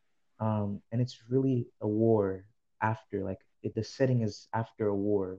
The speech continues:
World War Three, and, you know, Uprising is pretty much a corrupted America. The setting is gonna be placed in America. It's pretty much a corrupted America, you know, America got into a fight with other nations, and, you know, it caused conflict among the citizens,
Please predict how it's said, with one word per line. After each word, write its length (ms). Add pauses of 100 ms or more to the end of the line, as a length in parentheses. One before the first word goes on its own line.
World 220
War 220 (100)
Three, 320 (800)
and, 120
you 80
know, 240
Uprising 500
is 120
pretty 220
much 180
a 60
corrupted 440
America. 600 (140)
The 60
setting 300
is 100
gonna 180
be 200 (140)
placed 260 (120)
in 120
America. 560 (680)
It's 120
pretty 180
much 200
a 40
corrupted 420
America, 540
you 80
know, 300 (340)
America 340
got 200
into 420 (600)
a 40 (140)
fight 160
with 160
other 220
nations, 840
and, 180
you 80
know, 240 (400)
it 80
caused 320
conflict 580
among 300
the 280
citizens, 880